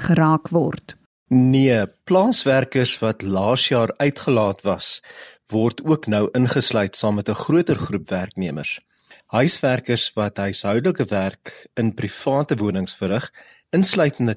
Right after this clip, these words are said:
Speaker 2: tuinwerkers, huishulpe, bestuurders van voertuie en mense wat na kinders, siekes of bejaardes in 'n private huishouding omsien, word nou ingesluit. Hulle minimumloon beloop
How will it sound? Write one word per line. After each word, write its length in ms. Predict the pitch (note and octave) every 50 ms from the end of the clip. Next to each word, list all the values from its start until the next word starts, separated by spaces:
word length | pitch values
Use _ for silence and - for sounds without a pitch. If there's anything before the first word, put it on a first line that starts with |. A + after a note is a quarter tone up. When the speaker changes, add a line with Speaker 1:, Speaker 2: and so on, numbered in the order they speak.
| - _ _
Speaker 2:
tuinwerkers, 920 | - C3 C#3 C#3 C#3 B2 B2 A#2+ A#2+ B2 - - - A#3+ A3 - - - -
huishulpe, 800 | - F2 F#2+ G#2+ A#2 - - B2 A#2+ A#2 - - C3+ C3+ C#3 C3+ - - - - _ _ _ _ _ _
bestuurders 580 | - A#2+ - - - G3 G#3 G#3+ F#3+ F3+ - -
van 200 | - B2+ A2+ G#2+
voertuie 760 | - - - G3+ G3+ G3+ E3+ D#3 - B2 G#2+ G#2 G#2 G#2 G#2 G2+ - _ _
en 240 | B2 B2+ B2 A#2
mense 400 | G#2+ G#2+ A2+ C3 D#3 D3+ - - B2+
wat 220 | A#2 A#2+ A#2 -
na 100 | A#2+ A2 - -
kinders, 520 | _ E3 E3 E3+ F#3 F#3+ - - - - -
siekes 580 | - - - - - D#3+ C#3+ - D#3 C#3+ - - - -
of 260 | B2 B2 A#2+ - - _ _ _
bejaardes 760 | A#2 G#2+ G2 G2 G2+ G2 G#2+ B2+ D3+ D3+ B2+ A#2+ G2+ F#2+ - - - - - - - - _ _
in 160 | - A2 A2
'n 140 | A2 G#2+ -
private 540 | - A2+ G#2 - - B2+ A#2 A#2+ A#2+ - A#2
huishouding 600 | G2+ G2 G2 F#2+ - - G2+ G2+ F#2 G2+ F#2+ F#2+
omsien, 640 | - A#2 A2 G#2+ G#2 - - - G#2+ G#2 G2+ F#2
word 260 | D#2+ F#2 F#2 F#2+ -
nou 160 | - F#2 F2+ - -
ingesluit. 640 | - A2 G#2 G#2 - F#2 - - F#2+ C#2+ - - - - - - - - - - - - _
Hulle 220 | _ - G2 G2 G2+
minimumloon 800 | G2+ G#2+ A#2+ D#3 E3 D3 B2 G#2+ G2+ G2 G#2 G#2+ G#2+ G2+ G2+ F#2 - - _ _ _ _ _
beloop 360 | - G#2 G#2+ A2 A2 A2